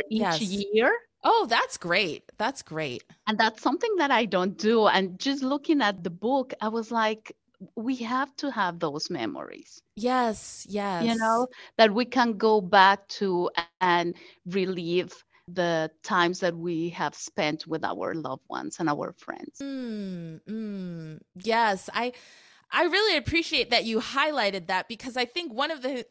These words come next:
Speaker 2: things I, excuse me, one of the things I tend to talk about quite a bit is this idea of the power of sharing stories. But I think you are bringing in the reality of that visual element of sharing stories and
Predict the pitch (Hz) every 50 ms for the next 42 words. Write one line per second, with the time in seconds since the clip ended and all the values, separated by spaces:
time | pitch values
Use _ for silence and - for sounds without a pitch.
0 | _ - 247 233 220 214 - - - 180 202 214 233 240 240 226 - - - -
1 | 233 214 220 202 180 175 208 226 254 226 208 196 - 208 202 190 170 156 156 175
2 | - 233 220 208 - 202 - - 254 302 403 - 320 226 185 - - - - 196
3 | 185 185 180 185 185 185 185 180 170 180 175 - 170 165 180 165 185 196 190 180
4 | 170 170 160 - - - 208 202 190 160 - - - 202 170 165 165 156 - -
5 | - - 226 269 294 254 196 185 - - - - - _ _ - 240 233 226 226
6 | - 277 320 349 285 202 190 196 220 302 403 480 370 240 185 180 202 202 202 196
7 | 190 185 185 185 185 170 185 180 175 165 180 185 180 214 269 269 233 202 175 170
8 | 151 - 151 165 147 220 254 381 240 226 196 165 - - 151 165 151 151 160 156
9 | 151 143 - - 185 165 - - 202 175 165 160 156 151 - - - 185 170 156
10 | 151 151 143 147 156 - - - 185 185 185 180